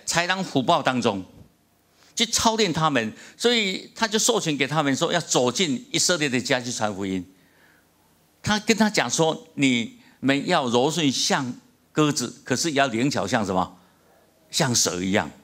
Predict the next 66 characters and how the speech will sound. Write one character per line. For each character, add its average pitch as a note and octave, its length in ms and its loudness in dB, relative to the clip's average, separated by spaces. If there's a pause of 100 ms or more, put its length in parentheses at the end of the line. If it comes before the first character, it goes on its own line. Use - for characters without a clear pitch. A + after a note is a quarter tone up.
(300)
你 E3 100 0
们 G#3+ 100 2
要 A3+ 60 0
灵 G3+ 240 0
巧 C3+ 240 0
像 D#3 260 0
蛇， B2 160 -2
因 A#3 160 -2
为 B3 140 4
有 F#3+ 120 0
人 F3 120 0
会 A3 100 4
迫 A3 300 2
害 G3+ 180 2
你。 C3+ 220 -2 (440)
在 B3 140 0
历 A#3 320 0
史 C#3+ 300 -4
上， C#3+ 420 -2 (260)
很 C#3+ 280 -2
多 G#3+ 180 2
的 F3 180 0
基 G3 220 -2
督 F#3 140 0
徒 C#3 120 -2
是 C3 140 -2
被 E3+ 180 -2
迫 D#3+ 240 0
害 D3 200 -2
的。 - 120 -10 (360)
在 A#3 120 -2
今 A3+ 240 0
天 A3+ 160 0
的 G3 80 -2
教 E3 280 0
会， C#3 340 -4 (160)
我 B2 140 -6
跟 F3 200 -6
各 E3 120 -6
位 D3+ 100 -2
讲： A#2+ 260 -4
你 C#3+ 60 2
如 G3 160 0
果 G3 140 2
想 B2+ 220 -2
当 F#3 200 -2
一 - 20 -6
个 D#3+ 80 -4
神 C3+ 200 0
的 C#3 40 2
门 B2+ 240 2
徒， G#2 220 -8 (680)
你 C#3+ 120 0
在 G3 140 0
社 G#3 240 0
会 F#3+ 80 2
上 F3 180 -2
要 E3+ 140 0
做 F#3 260 0
光 E3 280 -2
做 D#3+ 360 -2
盐， A2+ 300 -6
你 D3+ 160 0
必 G3 300 -2
须 E3 260 -4
要 C#3 320 -2